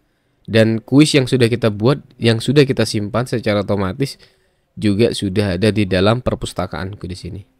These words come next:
Nah, ini tadi kuis contohnya. Baik, Bapak, Ibu, ini adalah proses membuat kuis ya. Mudah-mudahan bisa dipahami.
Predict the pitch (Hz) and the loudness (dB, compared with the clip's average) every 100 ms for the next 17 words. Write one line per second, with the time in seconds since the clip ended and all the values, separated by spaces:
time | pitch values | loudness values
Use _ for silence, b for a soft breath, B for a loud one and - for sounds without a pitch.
0 | _ _ _ _ _ - 92 85 80 95 | _ _ _ _ _ -10 -10 -8 -10 -10
1 | - 92 - 90 85 92 95 _ _ _ | -10 -10 -8 -10 -8 -12 -12 _ _ _
2 | _ _ _ _ _ _ _ _ _ _ | _ _ _ _ _ _ _ _ _ _
3 | _ _ _ _ _ _ _ _ _ 104 | _ _ _ _ _ _ _ _ _ -2
4 | 135 131 123 131 139 151 - 120 127 151 | 0 0 2 0 2 0 0 0 2 2
5 | 135 110 110 127 - 113 - 127 - 120 | 2 2 2 0 0 -2 0 -2 -4 -6
6 | 113 117 - 143 135 - - - _ _ | 0 0 0 2 2 2 -8 -14 _ _
7 | - 101 110 - _ - 107 104 120 113 | -16 -14 -14 -16 _ -4 0 2 2 2
8 | 113 107 101 104 95 107 131 185 | 0 0 0 -2 -2 -2 -2 -4